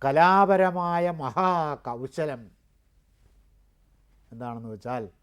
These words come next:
അദ്ദേഹം ഈ സത്യം സൂചിപ്പിക്കുന്നു. കുന്തി പതിവ്രതയാണെന്ന് പറയുമ്പോഴും മൂന്ന് മക്കള് മൂന്ന് പുരുഷന്മാരുടേതാണ്, ഭർത്താവ് വേറെയും.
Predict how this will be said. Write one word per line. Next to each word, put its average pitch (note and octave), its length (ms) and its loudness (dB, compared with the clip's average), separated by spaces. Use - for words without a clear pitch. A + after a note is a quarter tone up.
അദ്ദേഹം C3 340 -6
ഈ D3+ 140 -6
സത്യം F3 420 -2
സൂചിപ്പിക്കുന്നു. C3+ 680 -12
കുന്തി G3 280 0
പതിവ്രതയാണെന്ന് A#3 800 6
പറയുമ്പോഴും F#3 580 4
മൂന്ന് G#3 280 -2
മക്കള് E3+ 340 2
മൂന്ന് D#3 220 -8
പുരുഷന്മാരുടേതാണ്, D#3 760 -6
ഭർത്താവ് D#3+ 340 -2
വേറെയും. D#3 280 -4